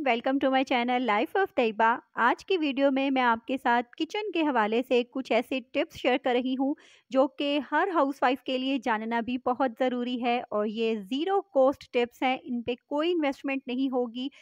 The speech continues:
लेकिन ये टिप्स आपके बहुत काम आएंगी। सब्ज़ी छीलने, बनाने और पकाने का काम हर किचन में हो रहा होता है, लेकिन हमें आइडिया भी नहीं होता कि हम इनके छिलकों को जो वेस्ट कर देते हैं, हम उन्हें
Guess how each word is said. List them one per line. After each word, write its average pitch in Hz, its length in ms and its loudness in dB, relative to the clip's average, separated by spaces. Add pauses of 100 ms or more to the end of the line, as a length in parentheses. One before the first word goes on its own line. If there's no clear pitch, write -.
(160)
लेकिन 254 260 -2
ये 285 100 0
टिप्स 247 320 0
आपके 233 300 0 (120)
बहुत 233 260 0
काम 185 260 -4
आएंगी। 277 120 4
सब्ज़ी 294 320 0
छीलने, 269 580 0
बनाने 233 480 0
और 240 120 -2
पकाने 226 440 -4
का 240 160 0
काम 208 300 0 (100)
हर 311 180 2
किचन 262 340 -2
में 233 140 -2
हो 220 140 0
रहा 196 140 0
होता 196 260 -4
है, 202 180 -6 (300)
लेकिन 269 240 0
हमें 269 340 0
आइडिया 233 380 2
भी 269 120 -2
नहीं 247 220 -4
होता 226 340 0
कि 247 180 -6
हम 226 300 -6
इनके 240 340 -4
छिलकों 277 420 -2
को 294 160 -2
जो 269 200 -2
वेस्ट 226 340 -4
कर 247 160 2
देते 240 300 -2
हैं, 240 260 -2
हम 226 240 -4
उन्हें 233 280 -6